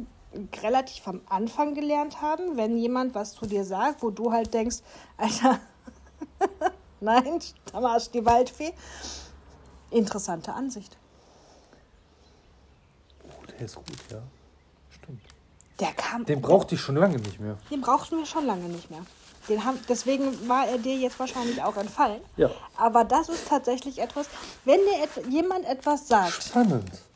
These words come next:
Speaker 1: wo du meinst, das hat nichts mit dir zu tun, es ist gegen dich, es ist, äh,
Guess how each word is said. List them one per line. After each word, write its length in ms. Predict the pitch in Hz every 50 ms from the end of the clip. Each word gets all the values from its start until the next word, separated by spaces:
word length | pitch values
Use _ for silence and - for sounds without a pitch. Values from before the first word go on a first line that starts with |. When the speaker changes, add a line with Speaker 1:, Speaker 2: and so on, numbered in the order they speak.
| _ - - - -
Speaker 1:
wo 240 | 220 196 220 226
du 400 | 214 185 190 - 277 311 330 349 415 453 494 494 - - - - - - - _ _ -
meinst, 800 | 233 254 269 277 277 254 233 214 202 190 - - - - - - -
das 220 | 214 208 - -
hat 220 | 247 254 254 - - _ -
nichts 500 | 220 240 269 349 427 440 - - - 415
mit 200 | 403 403 392 -
dir 140 | 339 330
zu 140 | - - 311 -
tun, 260 | - - 269 247 226
es 140 | 208 208 202
ist 240 | 196 185 - -
gegen 380 | - 247 285 359 370 349 311 247
dich, 240 | 285 285 277 - -
es 160 | 214 214 -
ist, 320 | 175 185 190 - - - -
äh, 300 | 156 202 214 208 202 185